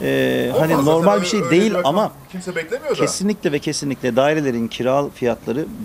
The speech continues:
Speaker 1: bizi, e, ilgilendirmiyor. Hani bazen bizim odamız da bu hataya
Speaker 2: Peki
Speaker 1: düştü.
Speaker 2: yönlendirme yapabiliyor musunuz? Mesela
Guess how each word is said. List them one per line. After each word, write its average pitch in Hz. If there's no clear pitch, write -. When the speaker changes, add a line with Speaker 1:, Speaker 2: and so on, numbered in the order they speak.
Speaker 1:
bizi, 123
e, -
ilgilendirmiyor. 127
Hani 123
bazen 151
bizim 143
odamız 147
da 135
bu 104
hataya 104
Speaker 2:
Peki 135
Speaker 1:
düştü. 175
Speaker 2:
yönlendirme 196
yapabiliyor 98
musunuz? 95
Mesela 123